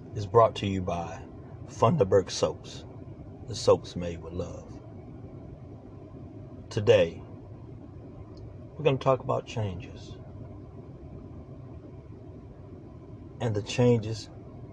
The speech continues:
that we make in our lives in order to prosper, move on,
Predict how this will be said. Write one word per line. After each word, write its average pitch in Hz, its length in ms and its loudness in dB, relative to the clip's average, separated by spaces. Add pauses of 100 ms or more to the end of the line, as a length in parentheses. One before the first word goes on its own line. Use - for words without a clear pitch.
(640)
that 95 160 6
we 101 80 0
make 101 280 0
in 98 80 -2
our 92 140 -4
lives 90 640 -6 (1300)
in 110 120 2
order 98 200 4
to - 140 -10
prosper, 101 600 0 (1900)
move 110 360 4
on, 90 380 0